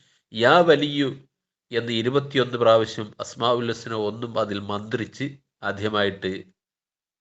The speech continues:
ഇതേപോലെയുള്ള പ്രയാസങ്ങൾ നേരിടുന്ന ആളുകൾ ധരിക്കുക. എന്നിട്ട് യാ അലീമു, യാ ദായിമു, യാ വലിയു, യാ ഖാലിഖു, യാ കബീർ എന്ന് മുപ്പത്തിമൂന്ന് പ്രാവശ്യം അസ്മാഉൽ ഹുസ്ന ഒന്നും ചൊല്ലുക. ഇത്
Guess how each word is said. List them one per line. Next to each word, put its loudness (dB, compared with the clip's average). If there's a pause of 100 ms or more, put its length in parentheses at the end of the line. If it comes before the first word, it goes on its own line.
(340)
ഇതേപോലെയുള്ള 4 (200)
പ്രയാസങ്ങൾ -2
നേരിടുന്ന -6
ആളുകൾ -4
ധരിക്കുക. -12 (1400)
എന്നിട്ട് 0
യാ 8 (100)
അലീമു, 2
യാ 8
ദായിമു, 2
യാ 2
വലിയു, -2
യാ 0
ഖാലിഖു, -4
യാ -4
കബീർ 0 (920)
എന്ന് 0
മുപ്പത്തിമൂന്ന് -2
പ്രാവശ്യം 6
അസ്മാഉൽ 0
ഹുസ്ന -6
ഒന്നും -2 (540)
ചൊല്ലുക. -2 (560)
ഇത് 2